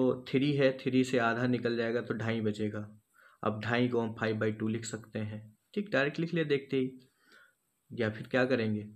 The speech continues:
भाई, यहाँ पे वन लेंगे, हर बराबर करेंगे, डिनोमिनेटर में टू से मल्टीप्लाई करेंगे, सिक्स, सिक्स से वन सब्ट्रैक्ट होगा, फ़ाइव, फ़ाइव बाई टू। तो एक्स की पावर यहाँ पे कितनी बची? फ़ाइव बाई टू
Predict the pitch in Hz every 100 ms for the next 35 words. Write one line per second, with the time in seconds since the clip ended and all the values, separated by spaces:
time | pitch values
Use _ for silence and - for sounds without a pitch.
0 | _ _ 107 110 113 113 110 113 113 113
1 | 117 123 143 123 - _ _ _ _ -
2 | 107 107 107 _ - 110 110 107 107 120
3 | 131 135 127 120 113 113 110 113 113 110
4 | 113 113 113 107 110 123 120 127 123 120
5 | 135 135 - 113 - 113 117 113 110 110
6 | 113 113 - 123 113 - 127 127 113 110
7 | 110 110 113 - _ - - _ 110 117
8 | - 131 127 127 123 123 123 123 123 127
9 | 123 127 160 - _ _ _ _ - 110
10 | 110 113 110 117